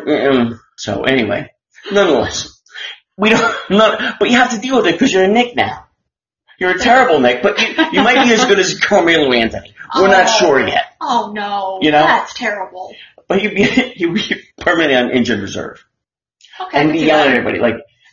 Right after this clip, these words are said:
Speaker 1: like, <laughs> a bunch of people, like, of course we got rid of Eugene Lynn. I don't know why, but we did. But Lynn, <laughs> of course he does, like, fucking fifty points a game.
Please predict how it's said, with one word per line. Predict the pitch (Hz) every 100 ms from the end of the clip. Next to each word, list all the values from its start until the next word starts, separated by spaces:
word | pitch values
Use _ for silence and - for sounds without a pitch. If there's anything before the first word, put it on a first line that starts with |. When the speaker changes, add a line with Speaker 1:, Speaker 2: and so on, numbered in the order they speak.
| -
Speaker 1:
like, | 147 214 -
<laughs> | 175 139
a |
bunch | - - - -
of |
people, | 151 139 127
like, | 127 110 - _ _ - -
of | - -
course | 285 220
we | 165
got | 156 139 127
rid | 151 151
of | 139
Eugene | 143 135 117 120
Lynn. | 117 -
I | 110
don't | 110
know | -
why, | 107 120 -
but | - -
we | 107
did. | 117 92 - - _ _ _
But | - - -
Lynn, | - 190 - - -
<laughs> | - -
of | - - - 208 -
course | 156 139
he | 139
does, | - 135
like, | 127 -
fucking | 110 117
fifty | - 135 -
points | 113 131 127
a | 113
game. | 113 123